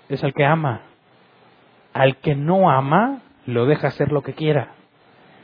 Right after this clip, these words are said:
Así que si en, desde, eh, si no me equivoco, es Éxodo,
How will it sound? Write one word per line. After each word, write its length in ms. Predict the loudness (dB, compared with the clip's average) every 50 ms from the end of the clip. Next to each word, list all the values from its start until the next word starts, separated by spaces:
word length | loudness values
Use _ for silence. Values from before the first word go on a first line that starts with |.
| -20 _
Así 220 | -6 -4 -2 -2 0
que 160 | 0 0 0
si 160 | 2 0 -2
en, 360 | -2 -2 -4 -8 -8 -12 -16 -20 _ _ _ _ _ -20 -6 2
desde, 640 | 4 4 4 4 4 4 4 4 4 4 2 0 -4 -12 -20 _ _ _ _ _ _ _ _ _ _ _ _ _ -20 -10 -2 2
eh, 320 | 4 4 6 4 4 2
si 60 | -2 -4
no 100 | -4 -4
me 80 | -4
equivoco, 380 | -2 -2 0 0 0 0 -2 -4
es 120 | 0 2
Éxodo, 460 | 2 2 2 2 0 0 0 0 -2